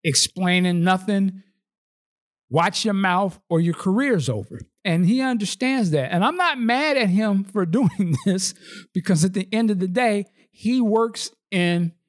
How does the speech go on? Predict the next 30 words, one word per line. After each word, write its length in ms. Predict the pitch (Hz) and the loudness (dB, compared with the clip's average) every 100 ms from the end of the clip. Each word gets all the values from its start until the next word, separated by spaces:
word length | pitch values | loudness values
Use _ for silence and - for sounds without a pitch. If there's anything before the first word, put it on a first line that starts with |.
| _ _ _ _ | _ _ _ _
you 80 | 339 | -4
know, 100 | 185 | -2
mainstream 880 | 156 143 180 202 208 - - 190 196 | 0 2 2 2 0 -4 -2 0 2
Hollywood. 720 | 170 202 277 240 143 131 117 | 0 0 0 0 0 0 0
He's 200 | 120 190 | 0 0
in 120 | 190 165 | 2 2
these 200 | 160 131 | 2 -2
big 420 | - 165 185 156 | -4 0 0 0
movies. 500 | 151 170 180 196 175 | 0 0 0 0 -2
He's 180 | 156 123 | -2 -4
Academy 480 | - 196 175 180 170 | -2 0 0 2 0
Award 460 | 156 170 180 185 | 0 0 0 -2
nominated. 680 | 185 180 190 190 190 196 - _ _ _ _ _ | -2 0 0 0 0 -2 -6 _ _ _ _ _
His 220 | - 254 | -4 -4
whole 260 | 220 226 208 | -2 0 0
livelihood 600 | 190 294 202 202 180 180 | 0 0 0 0 0 0
is 160 | 143 - | -2 -4
tied 640 | - 220 240 220 180 156 | -6 -2 0 0 0 -4
to 180 | - 175 | -2 0
that 280 | 151 170 165 - | 2 0 -2 -4
industry, 680 | 226 262 214 - - 143 147 - _ - _ _ - | -2 0 -2 -4 -2 0 0 -4 _ -20 _ _ -6
and 160 | 175 | -2
he 100 | 202 | 0
don't 180 | 254 220 | 2 2
have 180 | 220 208 | 2 0
no 120 | 214 | 0
room 280 | 196 214 208 | 0 0 0
to 60 | 202 | -2
play 220 | - 220 | -2 0
around 400 | 208 262 214 | 0 0 -2